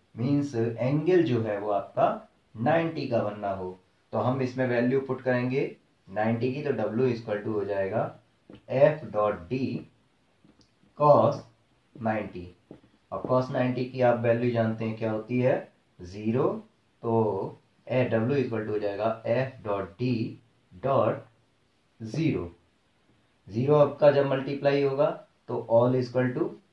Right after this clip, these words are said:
zero, तो हमारा W equal to आ जाएगा zero। Means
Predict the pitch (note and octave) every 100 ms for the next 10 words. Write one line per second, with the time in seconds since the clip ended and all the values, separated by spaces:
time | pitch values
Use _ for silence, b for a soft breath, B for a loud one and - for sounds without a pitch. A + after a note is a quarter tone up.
0 | _ G2 G#2+ A2+ C#3+ - - _ _ -
1 | A#2 G#2+ G#2+ A#2 - - _ _ _ _
2 | _ A2 B2+ B2+ C#3 B2 - A2 A2+ A2
3 | G2 G2+ F#2+ - - _ _ _ _ F#2+
4 | A#2+ C3+ G#2 F2 - _ _ _ A2+ E3
5 | C3+ A2